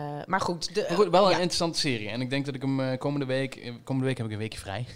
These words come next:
Speaker 2: <laughs>
Speaker 1: Oh, lekker.
Speaker 2: Eindelijk. En dan ga ik dat wel afkijken, denk ik.
Speaker 1: Ja, en keek, keek je betere helft ook mee?
Speaker 2: Ja, ja, ja, ja.
Speaker 1: En wat vond zij ervan?
Speaker 2: Ook
Speaker 1: Ben ik zo
Speaker 2: interessant.
Speaker 1: benieuwd. Ja.
Speaker 2: Ja, ja.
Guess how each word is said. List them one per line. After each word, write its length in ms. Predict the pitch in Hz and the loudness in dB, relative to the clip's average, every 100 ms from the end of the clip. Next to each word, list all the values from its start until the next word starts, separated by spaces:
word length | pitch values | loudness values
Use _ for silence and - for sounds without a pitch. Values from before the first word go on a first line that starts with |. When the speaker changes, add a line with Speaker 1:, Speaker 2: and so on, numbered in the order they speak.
| - | -4
Speaker 2:
<laughs> 0 | |
Speaker 1:
Oh, 680 | 156 - 156 143 120 107 180 | -4 0 2 4 2 0 -6
lekker. 180 | 240 139 | -6 0
Speaker 2:
Eindelijk. 540 | 131 151 120 98 - - - - - - | 2 2 2 -2 -8 -18 -18 -16 -18 -10
En 140 | - | 0
dan 100 | 123 | 2
ga 100 | 110 | 2
ik 100 | 107 | 0
dat 140 | - 92 | -4 -10
wel 140 | 90 | -10
afkijken, 400 | - - - - | -12 -16 -16 -20
denk 120 | - _ | -20 _
ik. 100 | _ _ - | _ _ -4
Speaker 1:
Ja, 280 | 208 135 - - | -2 -2 -4 -4
en 300 | 233 240 240 | -2 -2 0
keek, 440 | 254 254 - - | 0 0 -4 -8
keek 220 | - 240 | -2 -2
je 140 | 240 233 | -2 -6
betere 320 | 226 240 220 | -4 -4 -6
helft 240 | 226 240 | -6 -6
ook 120 | - 240 | -8 -6
mee? 240 | 226 339 - | -8 -8 0
Speaker 2:
Ja, 100 | 196 | 2
ja, 140 | 127 | 2
ja, 140 | 90 90 | 0 -8
ja. 60 | 95 120 - | -12 -16 -16
Speaker 1:
En 120 | - - | -10 -8
wat 180 | 240 - | -8 -10
vond 140 | 233 | -12
zij 200 | - 190 | -10 -10
ervan? 200 | 190 - | -10 -14
Speaker 2:
Ook 80 | 294 | -10
Speaker 1:
Ben 100 | - | -6
ik 40 | |
zo 40 | 190 | -4
Speaker 2:
interessant. 360 | 110 - - | -4 -4 -4
Speaker 1:
benieuwd. 220 | 170 240 | -6 -8
Ja. 120 | - 123 | -6 -6
Speaker 2:
Ja, 120 | 117 - - | -6 -12 -10
ja. 160 | 131 | -10